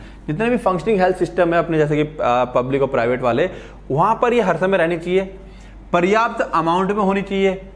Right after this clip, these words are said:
Appropriate doses form में होनी चाहिए। Doses form है ना, जैसे कि अपना लिक्विड या सॉ-, आ, सॉलिड या टैबलेट फॉर्म में होनी चाहिए, Appropriate doses form होनी चाहिए, with assured quality, quality उसकी एकदम फिट होनी चाहिए, and at a price the individual and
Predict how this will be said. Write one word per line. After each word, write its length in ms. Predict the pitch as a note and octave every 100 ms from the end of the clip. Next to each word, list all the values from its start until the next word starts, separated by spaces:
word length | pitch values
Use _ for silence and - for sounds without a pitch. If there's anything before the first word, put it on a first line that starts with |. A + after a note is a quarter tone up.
| - - - - - -
Appropriate 640 | E3+ G#3 A3 A#3 A#3+ F3+
doses 320 | E3+ F#3 G3+ -
form 180 | F#3+
में 100 | G3+
होनी 160 | F#3+ F#3
चाहिए। 240 | E3+ F3+
Doses 320 | D3+ D3+ E3 D#3+
form 140 | F3
है 60 | A3+
ना, 100 | A3
जैसे 200 | F3 E3+
कि 60 |
अपना 140 | E3+ E3+
लिक्विड 420 | D3+ D3+ E3 E3
या 80 | D#3+
सॉ-, 220 | D#3+ D3
आ, 180 | C#3 C3+
सॉलिड 360 | - C#3 D3
या 60 | D3+
टैबलेट 320 | D3 C3+ D3
फॉर्म 200 | C#3+ C#3
में 60 | C#3+
होनी 160 | C3+
चाहिए, 140 | C3 C3+
Appropriate 340 | D3 C#3+ D3
doses 180 | C#3+ C#3
form 160 | D3
होनी 120 | C#3+ C3
चाहिए, 340 | C#3+ D#3 - - - - D#3
with 140 | A#3+ A#3+ D#3+
assured 480 | D#3+ - G3+ G#3+ -
quality, 400 | D3+ C#3 C#3+ E3
quality 340 | D3 C#3 C#3 F3
उसकी 260 | D#3+ F#3+ D#3+ - - - - - - - - -
एकदम 240 | C3+ E3
फिट 260 | D#3+ E3 E3
होनी 180 | D#3 D3+
चाहिए, 340 | D#3 E3+ F#3+ - - - - E3
and 200 | G#3 G#3+
at 160 | F#3
a 80 | G3+
price 460 | G3+ E3 E3+ G#3+ G3+ -
the 140 | D#3+ F3
individual 600 | E3 D3+ D3+ D3 D3+ F#3
and 220 | D#3+ E3